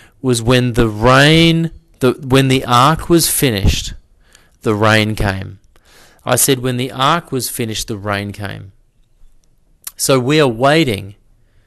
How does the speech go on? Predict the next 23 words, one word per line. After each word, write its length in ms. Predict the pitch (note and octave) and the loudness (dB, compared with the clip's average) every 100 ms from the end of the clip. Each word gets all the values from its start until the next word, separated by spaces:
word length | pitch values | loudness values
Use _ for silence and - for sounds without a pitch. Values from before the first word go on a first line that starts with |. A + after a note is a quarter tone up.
| _ _ _ _ _ | _ _ _ _ _
for 240 | - - B2 | -8 -2 0
the 140 | B2 | 0
ark 400 | A#2+ B2 A#2+ - | 0 2 2 0
to 120 | - | 0
be 140 | A2+ G#2+ | 0 -2
finished. 500 | - A2 G2 - - | -4 -6 -6 -10 -4
We 140 | C#3 | 2
are 80 | D3+ | 2
waiting 400 | C3 C#3 C3+ C3 | 4 4 2 0
for 140 | - | -4
the 160 | A#2 A#2+ | 0 0
last 720 | A2+ A#2+ C3 C#3+ C3+ - - - _ _ _ _ - | 2 4 4 4 0 -2 -6 -14 _ _ _ _ -2
people 560 | - C3 - G2+ F#2+ _ _ _ _ _ _ _ | 0 0 -2 -8 -10 _ _ _ _ _ _ _
to 180 | - A#2+ | -4 -4
hear 320 | G2+ C3 B2+ | 0 2 2
the 120 | A#2+ | 0
good 240 | G#2+ A#2+ A2 | 0 0 0
news 360 | A2+ A2 G#2 | 0 0 -2
of 220 | - A#2 | -2 -2
the 140 | G2+ A2 | -2 -4
kingdom 400 | - A#2 A2+ A2+ | -4 -4 -4 -4
of 140 | G#2 | -2
God. 340 | A2+ G#2+ G2+ | 2 4 2